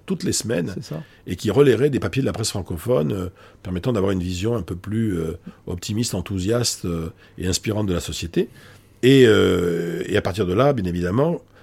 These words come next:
Speaker 1: comme l'abonnement à cette lettre était gratuit,
Speaker 2: Mm.
Speaker 1: ça a accru considérablement la visibilité, euh, quarante-cinq mille personnes maintenant.
Speaker 2: Mm.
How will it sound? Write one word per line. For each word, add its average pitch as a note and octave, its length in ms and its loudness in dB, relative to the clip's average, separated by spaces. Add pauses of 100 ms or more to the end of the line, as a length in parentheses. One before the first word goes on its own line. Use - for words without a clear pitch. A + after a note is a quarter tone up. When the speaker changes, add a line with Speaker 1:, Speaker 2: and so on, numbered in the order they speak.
(180)
Speaker 1:
comme C#3+ 200 6
l'abonnement A2 320 4
à A2+ 40 2
cette G2 200 -4
lettre G2+ 140 -4
était F2 180 -6
gratuit, F2+ 480 -2 (200)
Speaker 2:
Mm. F3+ 40 -8 (100)
Speaker 1:
ça G2 220 -2
a - 20 0
accru A#2+ 260 0
considérablement G#2 600 -2
la F#2+ 80 0
visibilité, F#2 640 -2
euh, F2 240 -4
quarante-cinq F2 360 -8
mille F2 140 -4
personnes F2+ 380 -4
maintenant. C3+ 460 -2
Speaker 2:
Mm. D#3 60 -6